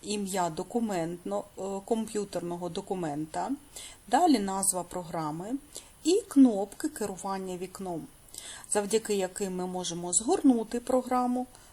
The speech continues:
розгорнути і закрити цю програму.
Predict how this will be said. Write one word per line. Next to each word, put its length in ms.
розгорнути 1000
і 260
закрити 680
цю 240
програму. 640